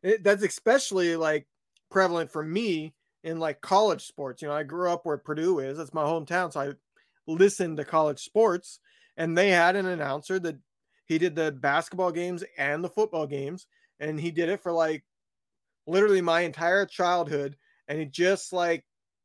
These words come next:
maybe five years ago retired from it, you know? So he did, like, thirty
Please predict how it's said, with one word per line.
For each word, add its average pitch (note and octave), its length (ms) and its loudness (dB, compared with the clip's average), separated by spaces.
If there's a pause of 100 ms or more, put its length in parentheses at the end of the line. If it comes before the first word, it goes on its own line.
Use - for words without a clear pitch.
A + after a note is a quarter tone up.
(600)
maybe F3 340 0
five F3 380 2
years E3 300 0
ago D3 180 -2
retired C#3 540 -4
from A#2+ 180 -14
it, A2+ 80 -14
you C3+ 80 -8
know? C3+ 80 -6
So D3 140 -8
he D#3+ 60 -4
did, F3 120 -2
like, F3+ 240 -2
thirty E3+ 520 -2